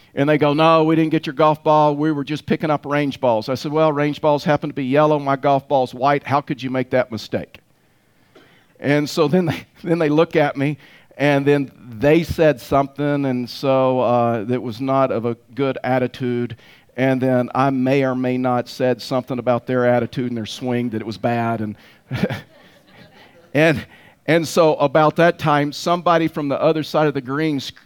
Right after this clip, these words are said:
says, "Pastor Charlie, is that you?" I'm like, "No." <laughs> Just coming down here to talk about Jesus. And so he yelled, "Guys, give him his golf ball." So they gave me the golf ball and went on. And so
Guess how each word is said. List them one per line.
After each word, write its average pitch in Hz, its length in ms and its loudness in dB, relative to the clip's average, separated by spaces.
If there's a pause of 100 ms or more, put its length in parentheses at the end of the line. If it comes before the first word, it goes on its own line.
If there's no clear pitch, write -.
says, 143 500 -2 (960)
"Pastor 190 380 0
Charlie, 254 540 2
is 156 160 -2
that 247 320 2
you?" 277 320 -2 (1500)
I'm 180 160 2
like, 175 220 4 (240)
"No." 359 760 2 (920)
<laughs> - 1080 -20
Just 170 240 -4
coming 208 240 2
down 214 240 4
here 226 100 4
to 220 100 2
talk 208 260 2
about 220 220 2
Jesus. 202 600 -4 (2000)
And 160 160 2
so 165 200 4
he 185 220 4
yelled, 170 380 4
"Guys, 180 380 4
give 151 220 0
him 196 120 2
his 170 180 0
golf 139 360 0
ball." 143 340 4
So 131 160 -4
they 147 120 2
gave 143 240 0
me 147 60 -2
the 131 100 -6
golf 135 280 0
ball 139 140 -2
and 131 80 -2
went 165 140 0
on. 143 220 0
And 147 120 -4
so 160 300 0